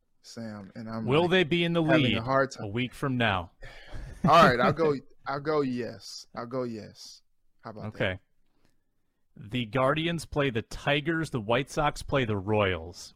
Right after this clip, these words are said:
Speaker 2: while the Twins are playing the Dodgers. So that, that matchup there doesn't work out super well. You might have to make up the ground against the Angels over the weekend. And I, s-, I saw some absurd stat, like, the Angels started out twenty-two and sixteen,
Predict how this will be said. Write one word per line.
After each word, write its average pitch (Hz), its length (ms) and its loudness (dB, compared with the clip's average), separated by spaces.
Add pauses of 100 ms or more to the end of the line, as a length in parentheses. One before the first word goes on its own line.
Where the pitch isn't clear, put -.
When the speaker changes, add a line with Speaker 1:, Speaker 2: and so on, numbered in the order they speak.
Speaker 2:
while 127 340 8
the 143 100 4
Twins 135 340 0
are 120 60 -2
playing 123 280 0
the 107 80 -2
Dodgers. 101 580 2
So 117 200 -2
that, 120 320 2
that 139 260 0
matchup 135 640 2
there 196 340 2
doesn't 139 320 0
work 143 280 -2
out 151 200 0
super 151 300 -2
well. 135 380 2 (340)
You 117 100 -2
might 143 180 6
have 156 200 4
to 160 80 -2
make 139 280 0
up 143 160 4
the 131 60 -6
ground 120 560 2
against 117 360 -4
the - 100 -12 (120)
Angels 135 540 0
over 113 160 0
the 107 80 2
weekend. 104 480 -2
And 104 120 -4
I, 110 40 2
s-, - 200 -6
I 127 60 -2
saw 202 280 2
some 160 200 0
absurd 120 500 0
stat, 101 420 2
like, 95 300 -6 (380)
the 117 140 -2
Angels 165 440 2
started 139 400 0
out 120 260 2
twenty-two 135 600 -2
and 127 120 0
sixteen, 135 720 -2